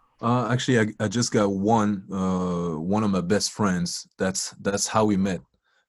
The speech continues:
We, uh, we were at school, and was the beginning of the year, and we just, like, you know, in circle,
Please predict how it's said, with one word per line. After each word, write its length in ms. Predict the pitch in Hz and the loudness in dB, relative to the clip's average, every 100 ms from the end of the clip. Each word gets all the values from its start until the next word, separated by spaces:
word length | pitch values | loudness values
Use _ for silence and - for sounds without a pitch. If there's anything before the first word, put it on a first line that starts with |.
| _ - | _ -2
We, 400 | 107 104 101 98 | 2 4 4 2
uh, 400 | 92 87 87 87 | 0 0 -2 -2
we 160 | 101 | 0
were 440 | 104 95 90 87 - | 2 2 0 -2 -6
at 180 | 85 | -6
school, 640 | - - 117 107 104 104 _ _ _ - _ _ | -6 -2 0 0 0 -4 _ _ _ -20 _ _
and 720 | 98 92 90 87 85 85 85 87 | -4 -2 -2 -2 -4 -4 -6 -6
was 180 | 90 | -6
the 60 | 90 | -4
beginning 380 | 80 101 110 104 | -2 0 2 0
of 100 | 92 | 0
the 80 | 92 | 2
year, 460 | 92 104 113 131 131 _ - - _ _ - | 2 2 0 -4 -8 _ -20 -20 _ _ -18
and 640 | 87 82 80 80 80 80 90 | -16 -14 -14 -14 -14 -16 -10
we 120 | 90 | -8
just, 260 | 82 104 - | -4 -4 -2
like, 220 | 92 82 - | -2 -4 -6
you 120 | 95 | -6
know, 120 | 90 | -4
in 100 | 85 | -4
circle, 720 | - - 104 101 101 98 95 | -4 2 2 2 -2 -2 -4